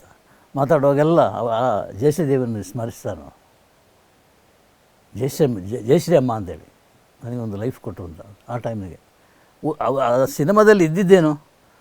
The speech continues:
ಒಂದು ಆ ಪಾಯಿಂಟ್ ಮಾತ್ರ, ಆ ಫೋಟೋ, ಆ, ಕ್ಯಾಮರಾ ಟ್ರಿಕ್ ಏನಿದೆಯೋ ಅದಷ್ಟು ಮಾತ್ರ ಇದ್ದಿದ್ದು, ಬಾಕಿ ಎಲ್ಲ ಇವನು ಸೇರಿಸಿದ್ದು. ಅದು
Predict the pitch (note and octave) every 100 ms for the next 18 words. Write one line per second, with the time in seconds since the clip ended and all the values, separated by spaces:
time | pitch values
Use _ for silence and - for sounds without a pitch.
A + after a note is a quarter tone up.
0 | _ - F3 E3+ - G3 G#3+ G3+ G3+ D#3+
1 | B2+ - - B2+ B2+ E3+ F#3+ D#3+ A#2 B2+
2 | C3 A#2 E3 F#3+ F3 D3 B2+ G#2 - G#3+
3 | - E3+ C#3 G#2 C3 C3+ E3 - B3+ B3+
4 | B3+ A3 C#3+ A2 D3+ G#3 A#3 A#3+ G#3 E3
5 | F3+ - A2+ D#2+ D#2 D#2